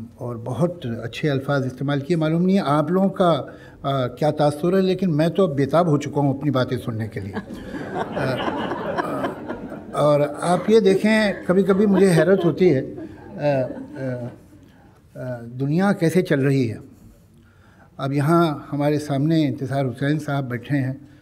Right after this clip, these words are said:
अमजद इस्लाम अमजद साहब हैं, यहाँ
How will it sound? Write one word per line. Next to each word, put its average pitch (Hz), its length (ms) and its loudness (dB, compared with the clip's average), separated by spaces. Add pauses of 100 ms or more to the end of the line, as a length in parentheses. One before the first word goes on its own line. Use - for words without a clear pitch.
(120)
अमजद 127 340 -4
इस्लाम 135 520 -6
अमजद 117 260 -2
साहब 131 360 -4
हैं, 127 220 -6 (420)
यहाँ 127 640 -2